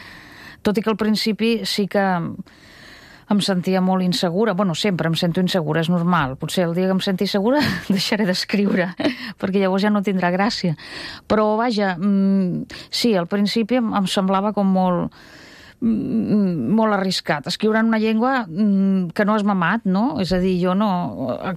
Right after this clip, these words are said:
tants amics meus d'aquí diuen: "Això la meva àvia ho deia així". I clar, jo tinc una meravellosa àvia russa, però no tinc cap àvia catalana que pugui certificar l'autenticitat del meu català. Llavors,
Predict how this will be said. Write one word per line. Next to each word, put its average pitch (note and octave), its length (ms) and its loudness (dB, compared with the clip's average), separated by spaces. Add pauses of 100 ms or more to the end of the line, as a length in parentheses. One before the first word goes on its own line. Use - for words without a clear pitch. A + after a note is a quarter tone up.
tants G#3 220 2
amics G#3 300 0
meus G3+ 260 2
d'aquí G#3 340 0
diuen: G3 260 2
"Això C#4 220 0
la D4+ 100 2
meva C4 300 2
àvia C4+ 180 0
ho A#3+ 60 0
deia A#3 220 0
així". E3+ 400 -4 (200)
I D#3+ 80 -2
clar, G3+ 380 0
jo F3 100 -4
tinc F#3 200 0
una F#3+ 140 2
meravellosa F#3 540 2
àvia G3+ 200 0
russa, A#3+ 400 0
però A#3+ 200 0
no F#3+ 100 2
tinc F3+ 220 0
cap F#3+ 160 -2
àvia G3 220 0
catalana G#3+ 580 0
que G#3+ 160 -2
pugui G#3 260 0
certificar G#3 760 0 (360)
l'autenticitat G3+ 800 0
del A#3+ 140 0
meu A#3+ 160 0
català. G#3 440 -2
Llavors, G3 300 0